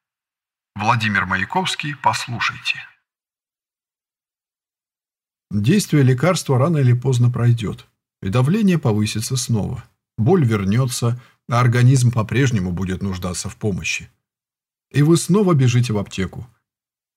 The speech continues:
Дошло до того, что часть бюджета семья уже заранее, каждый месяц планирует на лекарственные препараты. Иногда эта сумма превосходит все коммунальные платежи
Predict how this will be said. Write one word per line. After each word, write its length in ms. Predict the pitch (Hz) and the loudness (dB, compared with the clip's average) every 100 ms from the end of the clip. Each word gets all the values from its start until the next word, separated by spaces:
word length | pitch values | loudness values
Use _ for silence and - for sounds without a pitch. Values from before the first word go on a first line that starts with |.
| - | -4
Дошло 440 | 110 131 123 160 | 2 2 2 2
до 140 | 143 131 | 2 2
того, 320 | 131 135 170 | 2 4 2
что 180 | 120 117 | 2 -2
часть 320 | - 131 113 | 0 2 2
бюджета 720 | 110 120 101 131 151 123 - | 2 0 2 0 0 -4 -10
семья 400 | - - 85 110 | -10 -8 -4 -2
уже 240 | 110 98 107 | -2 -2 -4
заранее, 800 | 95 95 90 117 95 67 - _ | -4 -4 -2 -2 -2 -6 -16 _
каждый 360 | - 156 131 143 | 0 2 4 4
месяц 440 | 120 160 - - | 4 4 0 -6
планирует 580 | - 98 135 180 151 127 | -6 -2 0 2 0 2
на 80 | 123 | 2
лекарственные 720 | 110 - 165 165 123 117 117 | 2 -2 -4 -4 -4 -2 -2
препараты. 640 | 117 117 117 120 - - - _ _ _ _ _ _ _ | -4 -4 -2 -2 -4 -10 -20 _ _ _ _ _ _ _
Иногда 460 | - 135 156 135 175 | -2 2 4 4 4
эта 220 | 202 180 | 4 0
сумма 460 | - 143 175 156 147 - | 0 2 4 2 0 -2
превосходит 680 | 160 160 147 - 147 143 | 0 0 -2 0 0 0
все 400 | - - - 123 | -2 -8 -2 0
коммунальные 640 | 120 135 135 127 95 101 110 | 0 0 2 2 0 -2 -4
платежи 580 | 123 120 147 151 - | -2 -2 -2 -4 -6